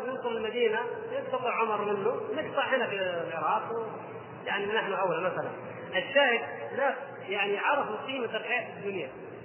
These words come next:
وهوانها على الله عز وجل وتفاهتها وحقارتها، ما يسوى، ايش يسوى ان واحد يقول شيء؟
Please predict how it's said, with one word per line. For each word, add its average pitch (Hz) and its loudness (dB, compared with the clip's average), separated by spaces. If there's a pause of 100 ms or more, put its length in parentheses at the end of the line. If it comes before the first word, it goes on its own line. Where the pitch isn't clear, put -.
(520)
وهوانها 196 4
على 190 6
الله 202 0
عز 185 0
وجل 170 -4 (640)
وتفاهتها 233 2
وحقارتها، 214 0 (200)
ما 339 0
يسوى، 254 -2
ايش 294 0
يسوى 233 -2
ان 214 0
واحد 208 2
يقول 208 0
شيء؟ 180 2